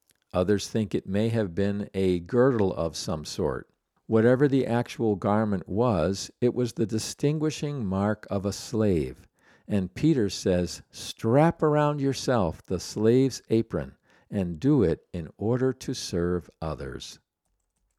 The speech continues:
Now, humility does not mean pretending not to be the person God created you to be.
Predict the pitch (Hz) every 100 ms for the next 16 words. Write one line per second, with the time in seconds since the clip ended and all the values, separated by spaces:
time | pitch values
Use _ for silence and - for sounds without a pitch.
0 | _ - 117 113 104 131 170 196 117 -
1 | 95 101 107 95 110 135 - 110 107 110
2 | 110 - 92 - 143 139 113 101 90 92
3 | 107 135 - 123 85 78 82 87 - 90
4 | - 95 87 80 87 - 110 90 92 98
5 | 101 110 - 120 165 107 90